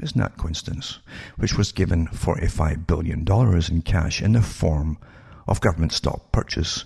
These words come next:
plus a three hundred and six billion dollar government guarantee to back up its worthless mortgage-related assets.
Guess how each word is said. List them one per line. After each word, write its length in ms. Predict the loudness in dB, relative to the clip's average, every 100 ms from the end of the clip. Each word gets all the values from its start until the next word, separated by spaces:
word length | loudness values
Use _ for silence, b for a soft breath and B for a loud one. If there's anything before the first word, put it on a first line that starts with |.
| -2
plus 320 | 2 4 2 -4 B B 0
a 120 | 2
three 200 | 4 6
hundred 260 | 6 4 2
and 120 | 2
six 260 | 0 -2
billion 480 | -2 4 6 6 6
dollar 260 | 6 4 2
government 460 | 0 -2 0 -2
guarantee 540 | 0 2 2 0 0 2
to 100 | 0
back 340 | 2 2 2
up 140 | 0 -2
its 160 | -2
worthless 480 | 0 -2 0 -2 2
mortgage-related 800 | 2 2 0 -2 0 -2 -2 -4 -4
assets. 640 | -4 -4 -6 -6 -10 -10